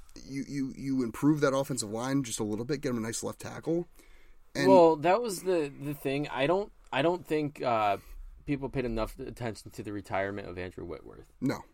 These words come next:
Speaker 2: I think that made more of an impact than anyone really thought.
Speaker 1: Which, you know, y-, y-,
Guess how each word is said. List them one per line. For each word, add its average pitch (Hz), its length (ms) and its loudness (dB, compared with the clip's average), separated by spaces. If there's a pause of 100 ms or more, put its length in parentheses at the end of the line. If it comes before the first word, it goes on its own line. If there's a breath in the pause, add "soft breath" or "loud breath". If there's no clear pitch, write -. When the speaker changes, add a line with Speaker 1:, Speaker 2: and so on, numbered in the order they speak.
(100)
Speaker 2:
I 123 140 -2
think 127 240 -4
that 120 200 0
made 117 240 0
more 107 300 0
of 120 100 0
an 110 80 -6
impact 104 480 -4
than 87 160 -8
anyone 101 420 -6
really 87 240 -8
thought. 101 400 2 (220)
Speaker 1:
Which, 131 360 0
you 127 360 -2
know, 110 160 -2
y-, - 180 -8
y-, 80 100 -16